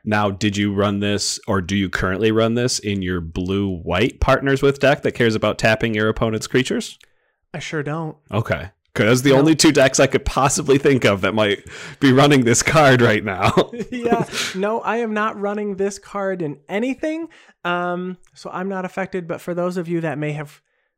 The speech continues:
Speaker 2: purchased those, unfortunately, that, that has been changed. But if you wanna work, um, or, you know, play a game and you want it to work that way and you ask for, you know, a Rule Zero change, we're probably not gonna tell you no. But,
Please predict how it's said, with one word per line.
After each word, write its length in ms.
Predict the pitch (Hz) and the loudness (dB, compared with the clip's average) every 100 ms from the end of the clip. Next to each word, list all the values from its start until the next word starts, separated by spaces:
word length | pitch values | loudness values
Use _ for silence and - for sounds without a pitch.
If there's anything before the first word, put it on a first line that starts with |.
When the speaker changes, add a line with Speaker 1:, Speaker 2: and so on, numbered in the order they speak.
| _ | _
Speaker 2:
purchased 360 | 165 156 151 | -10 -8 -10
those, 260 | - 151 147 | -4 -4 -4
unfortunately, 680 | - 143 - 165 - 156 151 | -8 -12 -8 -10 -8 -8 -8
that, 380 | 147 139 131 160 | -8 -10 -10 -10
that 180 | 143 127 | -10 -10
has 300 | 160 143 139 | -8 -8 -8
been 180 | 139 | -10
changed. 320 | 139 - 165 156 | -10 -8 -8 -4
But 100 | 180 | -4
if 140 | 180 | -4
you 140 | 262 | -4
wanna 260 | 302 262 240 | -4 -6 -6
work, 340 | 214 208 208 - | -6 -8 -8 -14
um, 360 | 170 175 170 170 - | -8 -8 -8 -12 -10
or, 160 | 160 | -8
you 120 | 135 170 | -6 -8
know, 80 | 151 | -8
play 180 | 185 | -6
a 60 | 170 | -6
game 240 | 170 170 | -6 -8
and 100 | 147 | -6
you 80 | 151 | -6
want 200 | 165 165 | -6 -6
it 60 | 151 | -8
to 100 | 175 | -8
work 240 | 165 160 | -10 -8
that 140 | 170 147 | -8 -6
way 220 | 165 156 | -6 -6
and 80 | 147 | -6
you 120 | 156 | -8
ask 340 | 139 151 - | -8 -10 -12
for, 340 | - 165 151 - | -12 -8 -6 -6
you 140 | 156 | -8
know, 160 | 156 131 | -8 -8
a 60 | |
Rule 280 | 135 151 156 | -6 -6 -6
Zero 320 | 147 151 156 | -6 -6 -4
change, 480 | 156 175 170 175 - _ _ _ _ _ - | -6 -8 -6 -8 -12 _ _ _ _ _ -14
we're 100 | 165 | -12
probably 240 | 151 131 | -10 -10
not 160 | 123 117 | -12 -14
gonna 100 | 123 | -16
tell 120 | 127 | -12
you 100 | 120 | -12
no. 180 | 113 113 _ _ _ _ | -12 -14 _ _ _ _
But, 220 | 113 113 | -16 -16